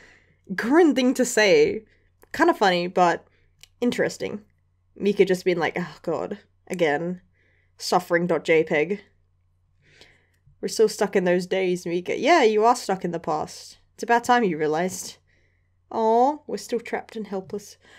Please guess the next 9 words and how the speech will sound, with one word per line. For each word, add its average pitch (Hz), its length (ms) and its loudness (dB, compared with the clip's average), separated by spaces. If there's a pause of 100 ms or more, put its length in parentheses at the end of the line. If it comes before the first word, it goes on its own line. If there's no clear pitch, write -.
(120)
Just - 220 -10
like 254 240 -2
we 262 140 -2
were 214 220 -4
when 196 200 -10
the 214 80 -4
vampires 190 720 -4
had 196 160 -2
us. - 380 -8